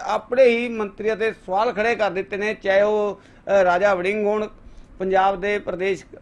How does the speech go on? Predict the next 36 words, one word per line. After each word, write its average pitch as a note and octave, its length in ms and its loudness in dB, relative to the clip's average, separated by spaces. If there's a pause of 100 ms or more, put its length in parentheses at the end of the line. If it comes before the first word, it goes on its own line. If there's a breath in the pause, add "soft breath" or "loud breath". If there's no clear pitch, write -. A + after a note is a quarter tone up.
ਕਾਂਗਰਸ F#3 280 -4
ਪਾਰਟੀ F#3 240 -2
ਦੇ G3 60 -2
ਪ੍ਰਧਾਨ, G3+ 420 -2
ਚਾਹੇ G#3 420 2
ਉਹ, G3 360 0 (640 loud breath)
ਅ, - 20 0
ਬਾਜਵਾ D#3 400 -2
ਸਾਹਿਬ G3 280 0
ਹੋਣ, G3 280 -4 (640)
ਤੇ G3+ 440 2
ਉਹਨਾਂ A#3 240 -4
ਨੇ B3+ 60 -2
ਜਿਹੜੇ B3 180 2 (120)
ਸਵਾਲ G3 260 -4
ਖੜੇ A#3+ 220 2
ਕੀਤੇ, A3+ 320 -2
ਸਭ A3+ 140 -2
ਤੋਂ A#3+ 100 -4
ਵੱਡਾ A3 200 0
ਸਵਾਲ G3 280 -2
ਖੜਾ G3+ 200 2
ਕੀਤਾ G3+ 260 -2
ਹੈ A3+ 100 4
ਬੈਂਸ F#3 420 0
ਬ੍ਰਦਰਜ਼ E3+ 400 -2
'ਤੇ। - 260 -14 (280)
ਉਹਨਾਂ G3 180 -4
ਨੇ A3 80 -4
ਕਿਹਾ A3 240 2
ਕਿ A#3+ 180 2
ਬੈਂਸ G3 420 -2 (240)
ਦੀ G#3 140 0
ਪਾਰਟੀ G3 380 -4
ਦੇ G3 120 -4
ਵਿੱਚ G3+ 460 -2